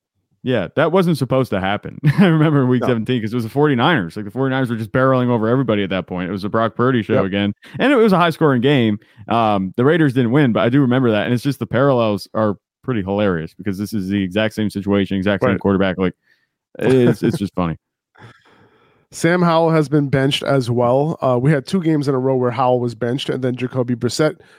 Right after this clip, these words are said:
Speaker 2: comes in and moves the offense like it's supposed to be moving. Uh, and we were talking about this earlier, Zach. You know, Howell, he's been putting up big numbers, but this is like the James Harden effect or the Carmelo Anthony effect. Like, it doesn't always help the team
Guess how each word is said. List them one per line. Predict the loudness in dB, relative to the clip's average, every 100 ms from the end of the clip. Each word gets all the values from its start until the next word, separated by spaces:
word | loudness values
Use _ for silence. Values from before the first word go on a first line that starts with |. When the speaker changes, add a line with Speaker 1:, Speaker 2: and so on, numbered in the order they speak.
| _
Speaker 2:
comes | -4 -2 0
in | 0
and | 2
moves | 2 2
the | 2
offense | 0 -2 -6 -6
like | -6
it's | -6
supposed | -4 -2 -2
to | -4
be | -6
moving. | 0 0 0 -6 _ _ _ -12 -4
Uh, | 0 2
and | 4
we | 4
were |
talking | 2 0 0
about | 0
this | -2 -2
earlier, | 0 0 -2
Zach. | -2 -4 -8
You | -6
know, | -4 -4 -6 -10 -10
Howell, | -2 0 2 2 0 -4 _ _
he's | -2 0
been | 0
putting | 2 2
up | 2
big | 0 2
numbers, | 0 2 2 2 0
but | -2 0 2
this | 0
is | 0 -2
like | -2 0
the | -2
James | 2 2 2
Harden | 0 0 0
effect | 0 0 0
or | -2 -4 -8 _ _
the | -12
Carmelo | -6 -4 -2 0 0
Anthony | -2 -4 -2 -4
effect. | -2 -4 -4
Like, | -6
it | -2
doesn't | -2 0
always | 2 2 2
help | -2 -6
the |
team | -8 -4 -4